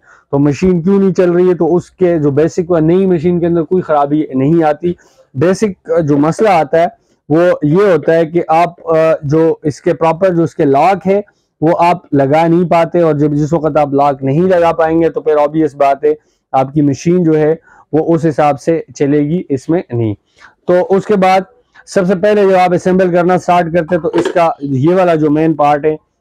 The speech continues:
एक बहुत ज़रूरी चीज़ है, पूरा motor इसके ऊपर depend करता है चलाने के लिए। ये इस तरीके से आप उसको लगा लेते हैं। फिर ये वाला जो इसका lock आपको नज़र आता है, ये वाला, यहाँ से आप उसको देखते हैं, ये basically इस वाले button को push करता है।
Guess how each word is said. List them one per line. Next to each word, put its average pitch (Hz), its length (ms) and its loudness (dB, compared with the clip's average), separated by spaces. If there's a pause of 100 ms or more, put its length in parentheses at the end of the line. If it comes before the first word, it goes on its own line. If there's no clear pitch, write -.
(140)
एक 139 180 -2
बहुत 165 160 2
ज़रूरी 147 380 0
चीज़ 151 280 0
है, 151 80 2
पूरा 165 300 0
motor 147 340 0
इसके 147 240 -2
ऊपर 139 140 0
depend 131 380 0
करता 135 280 0
है 135 80 0
चलाने 123 440 -4
के 131 80 -6
लिए। 131 220 -2 (760)
ये 151 240 4
इस 147 220 -2
तरीके 147 340 0
से 147 100 -2
आप 135 200 0
उसको 135 460 -2
लगा 113 300 2
लेते 170 260 0
हैं। 170 100 0 (400)
फिर 170 140 2
ये 147 260 0
वाला 220 240 2
जो 180 400 0
इसका 160 400 -2
lock 147 340 0
आपको 151 300 0
नज़र 135 300 2
आता 151 280 0
है, 196 240 -2
ये 139 140 0
वाला, 143 280 0 (360)
यहाँ 139 200 0
से 143 100 -2
आप 139 140 -2
उसको 147 220 -2
देखते 147 300 0
हैं, 170 100 0 (400)
ये 180 140 2
basically 196 600 0
इस 220 180 0
वाले 190 200 2
button 170 320 2
को 156 100 0
push 143 260 -4
करता 110 360 -6
है। 101 80 -12